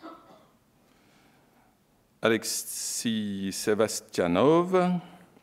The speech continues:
architecte diplômé, diplômé aussi du postmaster T P A E, euh, E A, architecture et philosophie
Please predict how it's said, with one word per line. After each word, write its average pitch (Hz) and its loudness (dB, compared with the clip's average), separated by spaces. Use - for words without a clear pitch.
architecte 107 -2
diplômé, 123 4
diplômé 107 4
aussi 104 0
du 104 -2
postmaster 104 2
T 101 -2
P 98 0
A 85 2
E, 117 0
euh, 107 4
E - 8
A, 135 2
architecture - -2
et 92 0
philosophie 123 -4